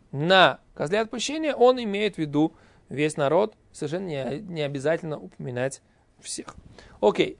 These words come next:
это был шестьдесят шесть А,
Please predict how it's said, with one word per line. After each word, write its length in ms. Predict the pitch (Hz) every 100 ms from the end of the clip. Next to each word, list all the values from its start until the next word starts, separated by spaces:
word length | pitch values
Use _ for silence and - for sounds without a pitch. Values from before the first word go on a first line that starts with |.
| -
это 440 | 202 208 196 170 - _ _ - - - _ _ _ _ _ - -
был 420 | 147 151 160 120 - _ _ _
шестьдесят 760 | - 151 139 160 - 160 143 - _ _ _ _ _
шесть 580 | - - 156 127 - - _ _ _ _ _
А, 280 | 147 139